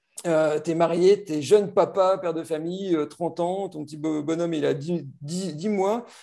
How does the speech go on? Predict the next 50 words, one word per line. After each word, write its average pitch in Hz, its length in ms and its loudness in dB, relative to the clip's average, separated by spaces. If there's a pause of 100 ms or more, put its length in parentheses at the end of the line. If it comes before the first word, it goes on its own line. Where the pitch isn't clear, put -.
(180)
Euh, 147 280 2
t'es 147 160 2
impliqué 170 320 2
dans 160 100 2
beaucoup 196 240 -2
de - 60 -8
fondations, 196 800 0
euh, 143 520 -2
dans 139 140 -4
plusieurs 180 380 6
boards. 160 420 6 (320)
Euh, 135 380 2
bref, 156 260 0
tu 151 100 -4
chômes 151 240 4
pas 202 160 4
et 156 100 0
t'as 139 120 -2
cent 175 160 -4
vingt 165 140 -2
personnes 180 320 -2
qui 180 60 -12
travaillent 151 200 2
pour 156 160 -2
Potluck. 165 420 2
Euh, 135 220 -2 (340)
c'est 127 240 -8
quelle 180 140 4
aventure, 160 420 4
quelle 160 160 -2
belle 160 100 4
aventure. 160 320 2
Est-ce 214 140 -2
que 160 280 2 (100)
par 156 100 -2
rapport 156 180 0
à 160 60 4
tout 160 100 -6
ça, 254 120 2
il - 20 8
y 180 40 4
a - 20 0
des 165 80 6
choses 196 200 4
qui 156 100 -12
sont 160 120 -4
importantes 170 400 -4
que 160 60 2
j'aurais 151 200 4
oubliées ? 170 400 -2